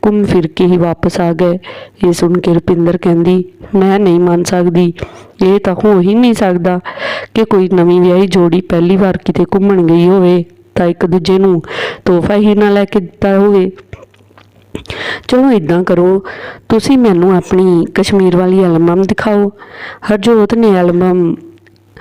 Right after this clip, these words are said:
ਰੁਪਿੰਦਰ ਨੂੰ ਫੜਾ ਦਿੱਤੀ ਤੇ ਰੁਪਿੰਦਰ ਦੇਖਦਿਆਂ ਦੇਖਦਿਆਂ ਇੱਕ ਵਾਰ ਫਿਰ ਬੋਲੀ,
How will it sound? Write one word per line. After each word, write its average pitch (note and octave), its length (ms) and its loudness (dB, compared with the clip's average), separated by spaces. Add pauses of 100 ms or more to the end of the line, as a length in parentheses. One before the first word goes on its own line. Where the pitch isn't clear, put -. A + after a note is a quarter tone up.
(320)
ਰੁਪਿੰਦਰ G#3 400 0
ਨੂੰ A3 100 2
ਫੜਾ E3 280 -2
ਦਿੱਤੀ F3 320 0
ਤੇ F#3+ 140 -2
ਰੁਪਿੰਦਰ F3+ 420 0
ਦੇਖਦਿਆਂ F3 480 0
ਦੇਖਦਿਆਂ E3+ 380 0
ਇੱਕ E3 180 -2
ਵਾਰ E3+ 200 0
ਫਿਰ F3 260 0
ਬੋਲੀ, E3+ 400 0